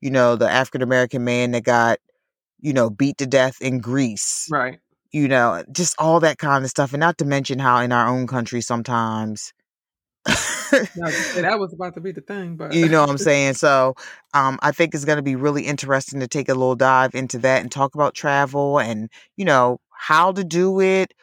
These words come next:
Speaker 1: who's doing it, you know, maybe get some pointers on how to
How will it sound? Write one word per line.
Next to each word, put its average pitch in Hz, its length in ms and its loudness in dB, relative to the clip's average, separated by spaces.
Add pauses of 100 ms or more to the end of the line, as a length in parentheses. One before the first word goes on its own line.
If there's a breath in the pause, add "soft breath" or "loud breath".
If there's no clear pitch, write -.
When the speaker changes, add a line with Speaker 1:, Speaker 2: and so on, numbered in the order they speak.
(160)
Speaker 1:
who's 208 420 0
doing 180 460 0
it, 180 280 2 (140)
you 160 140 -6
know, 135 240 4
maybe 147 280 0
get 151 160 0
some 135 200 -4
pointers 160 640 -2
on 139 380 2
how 143 360 2
to 139 480 -2